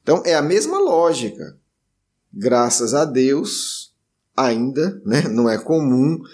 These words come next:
a gente ver, né, determinadas palavras e tal numa reunião mediúnica, por exemplo. Quer dizer que existe, existe, mas não é o padrão. Mas na palestra é o padrão. O indivíduo não é ele. Ele assume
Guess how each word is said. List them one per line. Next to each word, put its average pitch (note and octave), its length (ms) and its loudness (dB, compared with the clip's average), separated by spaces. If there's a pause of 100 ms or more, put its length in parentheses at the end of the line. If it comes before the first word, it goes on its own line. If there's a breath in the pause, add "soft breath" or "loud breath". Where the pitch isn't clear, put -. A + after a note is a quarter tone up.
(140)
a A2+ 100 -4
gente B2+ 360 0
ver, A#2 680 0 (480)
né, B2 200 2
determinadas A#2+ 800 0
palavras G#2 1040 0
e A2+ 100 -4
tal G#2 280 0
numa G#2+ 160 -2
reunião G#2+ 360 0
mediúnica, G#2+ 540 -2
por A#2 220 0
exemplo. G2+ 400 -2 (240)
Quer G#2+ 120 2
dizer G2 160 -2
que C#3 120 -4
existe, D#3 380 0
existe, B2+ 280 0
mas A2+ 140 -4
não B2 140 0
é A#2 60 4
o A#2+ 100 0
padrão. A2+ 500 0 (300 loud breath)
Mas C#3 540 0
na D#3+ 280 2
palestra E3 520 2
é - 20 -6
o - 60 -8
padrão. D#4+ 420 -6 (2250)
O C#3+ 100 -2
indivíduo F3+ 460 0
não F#3+ 200 2
é G3+ 140 2
ele. D#3 520 -2 (520)
Ele D3 220 2
assume G3 1000 -2